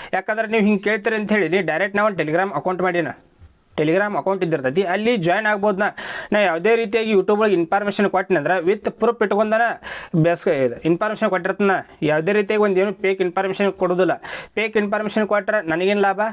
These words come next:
ನೀವೇ ಹೇಳ್ರಿ? ಯಾವುದೇ ರೀತಿಯಾಗಿ ಒಂದು ಫೇಕ್ ಇನ್ಫಾರ್ಮೇಷನ್ ಕೊಡಂಗಿಲ್ಲ. So, ಅದಕ್ಕಾಗಿ Telegram ಅಕೌಂಟಿನ ಜಾಯಿನ್ ಆಗಿರಿ. ನಾ ಏನು ಬೆಸ್ಕಾಂ ನಿಗಮ ಜೋಡಿ ಏನು ಮಾತಾಡಿದ ಕಾಲ್ ರೆಕಾರ್ಡಿಂಗ್ ಐತಲ್ಲ, ಅದನ್ನ ಡೈರೆಕ್ಟ್ ನಾನು Telegram ಗ್ರೂಪಲ್ಲಿ ಹಾಕಿರ್ತೀನಿ.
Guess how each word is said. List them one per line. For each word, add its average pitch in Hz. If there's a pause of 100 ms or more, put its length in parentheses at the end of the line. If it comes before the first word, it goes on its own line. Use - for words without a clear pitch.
(380)
ನೀವೇ 185
ಹೇಳ್ರಿ? 185 (180)
ಯಾವುದೇ 151
ರೀತಿಯಾಗಿ 214
ಒಂದು 196
ಫೇಕ್ 190
ಇನ್ಫಾರ್ಮೇಷನ್ 185
ಕೊಡಂಗಿಲ್ಲ. 170 (420)
So, -
ಅದಕ್ಕಾಗಿ 220
Telegram 220
ಅಕೌಂಟಿನ 226
ಜಾಯಿನ್ 175
ಆಗಿರಿ. 175 (240)
ನಾ 160
ಏನು 208
ಬೆಸ್ಕಾಂ 196
ನಿಗಮ 196
ಜೋಡಿ 190
ಏನು 185
ಮಾತಾಡಿದ 180
ಕಾಲ್ 170
ರೆಕಾರ್ಡಿಂಗ್ 165
ಐತಲ್ಲ, 185 (380)
ಅದನ್ನ 202
ಡೈರೆಕ್ಟ್ 185
ನಾನು 220
Telegram 180
ಗ್ರೂಪಲ್ಲಿ 196
ಹಾಕಿರ್ತೀನಿ. 165